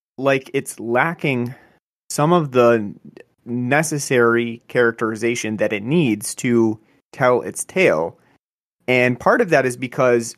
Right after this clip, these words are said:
there's a little bit of a weird pacing issue going on at the beginning of the film. So in true Saw fashion, you do get your opening torture porn sequence.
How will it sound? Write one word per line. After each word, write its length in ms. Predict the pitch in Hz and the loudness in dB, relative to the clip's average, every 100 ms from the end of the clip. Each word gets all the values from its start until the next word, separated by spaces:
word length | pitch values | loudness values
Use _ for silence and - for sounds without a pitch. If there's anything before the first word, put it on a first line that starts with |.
| - | -6
there's 220 | 143 156 | -4 0
a 60 | 190 | 0
little 260 | 196 359 | -2 -8
bit 100 | - | -6
of 80 | 180 | 0
a 60 | 123 | 0
weird 500 | 107 127 135 131 - | 0 -2 -2 -4 -16
pacing 460 | - 123 - 139 | -12 -10 -8 -8
issue 260 | 131 - 147 | -8 -8 -4
going 340 | 143 139 135 | -2 0 0
on 180 | 131 135 | 0 -2
at 100 | 123 | -6
the 60 | 98 | -10
beginning 360 | 107 117 123 | -4 -2 0
of 60 | 131 | -2
the 60 | |
film. 420 | 131 156 156 160 156 _ _ _ _ 160 | -2 0 0 -2 -6 _ _ _ _ 2
So 280 | 151 135 _ - | 4 2 _ -2
in 160 | 190 | -2
true 220 | - 208 | 0 -4
Saw 260 | 185 180 156 | 0 0 0
fashion, 540 | 151 120 113 131 110 - | 0 0 0 -4 -8 -8
you 160 | 123 | -8
do 200 | 123 151 | 0 2
get 220 | 147 147 | 4 0
your 180 | - 127 - | 2 -2 0
opening 420 | 117 117 113 101 | -2 -2 -4 -6
torture 320 | - 107 110 | -8 -8 -10
porn 300 | - 107 107 | -8 -6 -6
sequence. 560 | - 92 87 85 - | -10 -10 -10 -10 -14